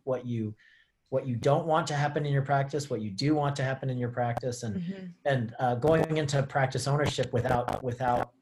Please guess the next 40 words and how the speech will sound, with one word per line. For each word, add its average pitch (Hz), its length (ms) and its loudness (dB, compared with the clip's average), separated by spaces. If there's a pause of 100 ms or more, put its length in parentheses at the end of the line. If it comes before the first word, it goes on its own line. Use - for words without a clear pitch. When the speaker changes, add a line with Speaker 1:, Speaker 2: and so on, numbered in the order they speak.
(280)
Speaker 1:
having 131 400 -2
any 123 200 -2
real 131 320 2
world 123 300 2
experience, 131 640 -2 (380)
you 139 100 0
really 185 180 8
haven't 131 220 4
developed 127 340 2
your 131 80 0
preferences 156 520 2
yet. - 180 -10 (640)
Speaker 2:
Absolutely. 214 800 2
That, 220 140 8
and, 240 160 6
and, 247 220 6
and 254 100 10
I 254 80 12
think 320 240 4
that's, 240 220 8
that's 220 320 6
kind 247 180 6
of 208 80 4
what's 208 140 4
interesting 226 640 2
about 190 520 8
Irene's 220 540 4
situation, 190 640 -2
is 180 220 -4
that 185 460 6 (100)
a 214 100 6
lot 220 240 6
of 254 80 0
times 214 500 2
when, 196 500 4 (580)
as, 208 280 4
and, 214 120 0
and, 214 320 2
and 202 140 4
I, 185 140 2